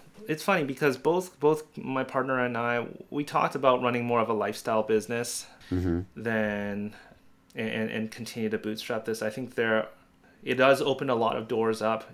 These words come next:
Speaker 1: if we did take investment. And that's a
Speaker 2: In terms of
Speaker 1: conversation
Speaker 2: growth,
Speaker 1: we
Speaker 2: you mean?
Speaker 1: still have y-, yet to re-, sort of revisit. And, and a lot of it, I don't know, we're,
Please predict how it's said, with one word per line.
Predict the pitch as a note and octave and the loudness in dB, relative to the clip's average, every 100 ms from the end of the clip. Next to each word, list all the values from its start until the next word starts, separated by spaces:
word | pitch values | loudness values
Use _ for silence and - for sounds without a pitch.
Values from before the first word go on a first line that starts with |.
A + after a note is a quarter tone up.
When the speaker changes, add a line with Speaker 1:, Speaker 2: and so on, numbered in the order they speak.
| - | -10
Speaker 1:
if | G#2+ | -10
we | A2 G#2+ - - A#2 | -8 -8 -10 -18 -6
did | A2+ A2 | -4 -4
take | B2 A#2 | -6 -8
investment. | A2+ A2+ A2+ A#2+ A#2+ A#2+ - - - - | -4 -2 -4 -4 -6 -6 -12 -20 -18 -8
And | A2+ A2 | -4 2
that's | A#2+ B2+ | 4 4
a | D3+ | 2
Speaker 2:
In | - G2 | 2 8
terms | A2 - | 8 8
of | - | 4
Speaker 1:
conversation | G2 | 8
Speaker 2:
growth, | F2 D#2+ | 8 6
Speaker 1:
we | E2 | 4
Speaker 2:
you | D#2 | 2
mean? | D2 | 4
Speaker 1:
still | A#2+ A#2+ | 4 4
have | A2+ A2 G#2+ A#2 | 4 0 0 -4
y-, | - | -10
yet | - A#2 A2 - | -4 0 0 -2
to | A2+ | -4
re-, | G#2+ | -4
sort | A2+ A#2 | -4 -2
of | G#2+ | -2
revisit. | A2 G#2+ A2+ G#2+ A2 A2+ | -2 -2 0 2 2 2
And, | B2+ C3 C#3+ | 0 -4 -4
and | D3 D3 | -2 4
a | D3 | 8
lot | D3 E3 | 10 10
of | F#3+ | 8
it, | E3 D3+ | 4 4
I | C3 C#3 | 4 2
don't | C3+ | 4
know, | B2 A#2+ - | 4 2 0
we're, | C3 C#3 C#3+ | -4 -2 -2